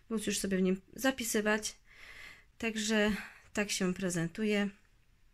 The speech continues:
Ja jestem z niego bardzo zadowolona i myślę, że jeszcze nie jeden notes na jakiś prezent. Fajny też właśnie dodatek do prezentu komuś na urodziny, żeby zrobić taki notes, bo to jest szybkie, proste, bo wiadomo, głównie tylko okładkę tutaj.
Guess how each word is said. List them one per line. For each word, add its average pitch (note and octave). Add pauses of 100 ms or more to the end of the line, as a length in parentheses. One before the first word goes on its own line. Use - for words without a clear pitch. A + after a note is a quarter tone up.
(260)
Ja G3+
jestem G3
z F#3
niego F#3 (240)
bardzo F#3+
zadowolona F3+ (500)
i C4
myślę, C4
że A#3
jeszcze A#3
nie A3+
jeden A3
notes A3+
na A3
jakiś -
prezent. A3+
Fajny B3
też A3
właśnie A3
dodatek G3+
do G3+
prezentu G#3
komuś G3
na F#3+
urodziny, F#3+
żeby F#3 (440)
zrobić F#3
taki G3
notes, G3
bo B3
to A#3+
jest G#3
szybkie, -
proste, A#3+
bo G3+
wiadomo, G3 (560)
głównie A#3+
tylko G#3+
okładkę A#3
tutaj. G3